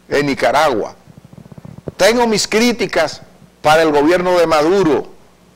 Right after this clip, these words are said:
en Venezuela, tengo mis críticas para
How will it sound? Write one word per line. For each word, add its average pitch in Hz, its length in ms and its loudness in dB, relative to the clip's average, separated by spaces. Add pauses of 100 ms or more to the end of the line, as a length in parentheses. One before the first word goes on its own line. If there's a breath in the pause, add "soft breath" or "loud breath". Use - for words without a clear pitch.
(260)
en 156 180 0
Venezuela, 147 680 0 (1200)
tengo 262 600 0
mis 190 360 -2
críticas 220 760 0 (1120)
para 170 600 2